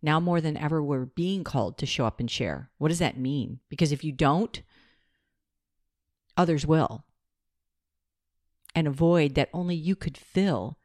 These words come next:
is held back. Because we're moving in a very interconnectiveness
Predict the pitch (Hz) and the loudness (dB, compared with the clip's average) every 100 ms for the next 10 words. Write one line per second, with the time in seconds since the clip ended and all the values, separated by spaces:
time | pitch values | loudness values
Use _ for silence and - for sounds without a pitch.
0 | _ _ - - 143 123 - 131 - _ | _ _ -8 -4 -2 -2 -2 -2 -2 _
1 | - _ _ _ _ _ _ _ _ _ | -20 _ _ _ _ _ _ _ _ _
2 | _ _ _ _ _ _ _ _ _ _ | _ _ _ _ _ _ _ _ _ _
3 | _ _ _ _ _ _ _ _ _ _ | _ _ _ _ _ _ _ _ _ _
4 | _ _ _ _ 196 180 180 180 175 160 | _ _ _ _ -4 -2 0 2 0 -2
5 | - _ _ _ _ _ 196 202 196 196 | -8 _ _ _ _ _ 0 2 2 2
6 | 233 302 254 202 175 - 151 143 135 - | 2 2 0 -2 -4 -4 -2 -2 -4 -8
7 | 147 170 185 214 220 226 214 - 175 180 | 2 4 4 4 4 2 0 0 2 2
8 | 180 175 _ - 147 135 - - 127 101 | 0 -2 _ -2 0 -2 -4 -6 -6 -8
9 | - - - - | -10 -10 -10 -10